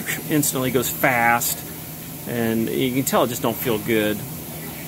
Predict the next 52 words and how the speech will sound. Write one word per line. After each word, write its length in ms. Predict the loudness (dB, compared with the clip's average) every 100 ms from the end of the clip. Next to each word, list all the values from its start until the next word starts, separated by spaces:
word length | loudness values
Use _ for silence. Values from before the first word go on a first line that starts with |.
| -6
And 200 | -2 0 2
same 240 | 2 2
thing, 480 | 4 4 4 4 4
I 40 |
mean, 240 | 4 2 2
the 60 | 2
C 200 | 2 4
and 100 | 4
Ds 180 | 4
did 180 | 2 2
good, 160 | 4 2
but 80 | 4
that 180 | 4 4
one 80 | 2
there's 220 | 0 2
a 20 |
little 140 | 0
difficult 380 | 0 -4 -2 -4
to 80 | -4
turn. 280 | -2 0 2
So 140 | 2
anyhow, 300 | 4 6 6
we're 100 | 6
gonna 140 | 4 4
charge 340 | 6 6 6
this 180 | -2 -2
thing 220 | 0 2
up 200 | 4 4 2 -10 -10 -10 -8 0
and 160 | 2 4
see 160 | 2
if 80 | 2
it 60 | 2
runs. 440 | 4 6 6 6
That'll 200 | 6 4
tell 160 | 4 4
me 100 | 6
whether 240 | 6 6
or 40 | 4
not 160 | 4
I 40 | 4
got 140 | 4
an 80 | 4
issue 360 | 2 2 -2 0
with 220 | 0 0
my, 360 | -2 -2 -2
uh, 180 | -2 -2 -6 -6
solder 380 | 2 6 6 4
joints. 380 | 2 2 2 2
Maybe 180 | 0 0
something's 400 | 0 0 -2 -4
plugged 400 | -2 0 0 0
up, 240 | 2 0